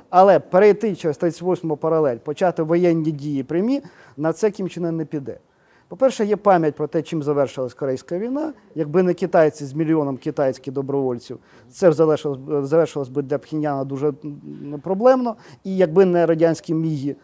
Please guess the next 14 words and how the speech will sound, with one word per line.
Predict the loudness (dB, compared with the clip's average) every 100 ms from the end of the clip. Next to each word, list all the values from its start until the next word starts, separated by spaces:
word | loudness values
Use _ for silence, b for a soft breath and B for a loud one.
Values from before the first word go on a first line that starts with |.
| _
так | -4
звана | 2 4 2 2
алея | 6 8 8 4
мігів, | 2 -2 -4 -6
яка | -4 -6
забезпечила | -6 -10 -6 -8 -6 -8
підтримку | -8 -6 -6 -6 -12
з |
повітря, | -10 -4 -2 0 -2 -4 B B B -8
Північна | -4 -4 -4
Корея | -4 0 0
була | 2 0
б | 0
розгромлена | -4 -2 -4 -6 -18